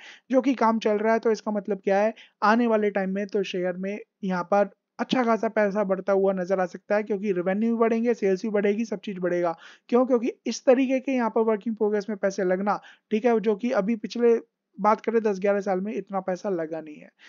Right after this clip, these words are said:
इन्वेस्टमेंट थर्टी सिक्स करोड़, कैश की बात करें, कंपनी का कैश भी पड़ा हुआ है, पॉजिटिव कैश फ्लो है यहाँ पर।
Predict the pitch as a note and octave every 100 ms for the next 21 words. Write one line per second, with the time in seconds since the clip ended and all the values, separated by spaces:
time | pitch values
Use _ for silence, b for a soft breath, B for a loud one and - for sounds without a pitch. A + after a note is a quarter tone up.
0 | B B G#3+ A3 A#3 B3+ A#3 G#3 G3+ G#3
1 | F#3 - A#3 A#3 A#3+ A3+ G3+ - G#3+ G#3
2 | - G#3+ G#3 G3 F#3 G3 F#3+ F#3 F#3 F3+
3 | - G3 G#3 G#3 G#3+ A3+ G3 F3+ F3+ F3
4 | - D#3+ - - G3 G#3 A3+ A#3 A#3 A#3
5 | A3+ A#3+